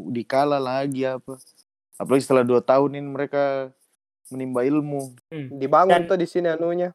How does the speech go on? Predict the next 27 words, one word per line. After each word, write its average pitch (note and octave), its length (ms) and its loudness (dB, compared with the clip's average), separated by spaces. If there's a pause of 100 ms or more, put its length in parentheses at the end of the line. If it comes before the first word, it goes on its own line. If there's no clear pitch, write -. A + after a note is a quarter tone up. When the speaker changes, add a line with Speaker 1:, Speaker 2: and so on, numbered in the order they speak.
Speaker 3:
kepercayaan D#3+ 400 2
Speaker 1:
Hmm, C#3+ 100 4
Speaker 3:
dirinya. D#3 300 2
Speaker 2:
iya. - 20 -12 (540)
Dan E3 160 2
Speaker 1:
Betul. F3+ 80 0
Speaker 2:
Nami A3 220 4
dan A3 180 -2
Usopp A#3 300 -6
itu D#3 240 -6
kan B3 180 -2
adalah D3+ 480 2
spesialis - 720 -4 (160)
kulari F3 400 2
tuh. G#3 160 -10 (240)
Speaker 1:
Hah? E3 160 4
Speaker 3:
Apa? D4 80 0 (240)
Speaker 2:
Dia B3 160 4
kan C#4+ 80 -2 (260)
spesialis F#3 540 0
Speaker 1:
Kulari. C#3+ 240 6
Speaker 2:
kulari. G#3+ 400 4
Maksudnya - 240 2
Speaker 1:
Oh, G#3+ 100 6
Speaker 2:
dia, A3+ 140 -4
Speaker 1:
kulari. A#2+ 600 2
Speaker 2:
dia, - 360 -8